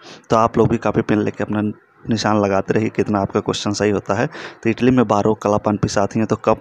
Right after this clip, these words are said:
ख-, पनपी थी? सोलहवीं शताब्दी, उन्नीसवीं शताब्दी, बीसवीं शताब्दी, अठारहवीं शताब्दी। तो इसका जो right answer का साथियों ए हो जाएगा। क्या हो जाएगा? ए में। तो सोलहवीं शताब्दी में इटली में जो बारो कला पनपी थी साथियों, सोलहवीं शताब्दी में पनपी थी। इसका जो समय था साथियों,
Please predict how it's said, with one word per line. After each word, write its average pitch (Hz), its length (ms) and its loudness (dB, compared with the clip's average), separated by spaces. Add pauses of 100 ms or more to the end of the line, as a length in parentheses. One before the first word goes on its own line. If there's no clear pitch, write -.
ख-, - 160 -4
पनपी 110 360 -2
थी? 123 140 -2
सोलहवीं 107 400 0
शताब्दी, 110 500 0
उन्नीसवीं 107 360 -2
शताब्दी, 107 340 0
बीसवीं 104 320 -4
शताब्दी, 107 180 0
अठारहवीं 104 240 0
शताब्दी। - 640 -4
तो 117 60 2
इसका 120 180 0
जो 110 160 4
right 110 300 0
answer 107 260 -2
का 104 80 -4
साथियों 110 420 -4 (180)
ए 117 120 0
हो 107 160 -2
जाएगा। 101 260 -6
क्या 113 200 -2
हो 113 80 -2
जाएगा? 113 380 -2 (260)
ए 107 120 -4
में। 104 220 -6 (1000)
तो 123 140 4
सोलहवीं 113 440 0
शताब्दी 101 420 -4
में 101 160 -2
इटली 117 340 -2
में 120 120 2
जो 110 340 2
बारो 101 280 0
कला 107 200 -2
पनपी 104 300 -6
थी 113 40 -14
साथियों, 117 380 -8
सोलहवीं 101 380 -2
शताब्दी 101 340 -4
में 104 100 -6 (400)
पनपी 104 240 -4
थी। 104 240 -10 (720)
इसका 120 220 -4
जो 113 140 -2
समय 123 280 0
था 127 100 -4
साथियों, 113 440 -2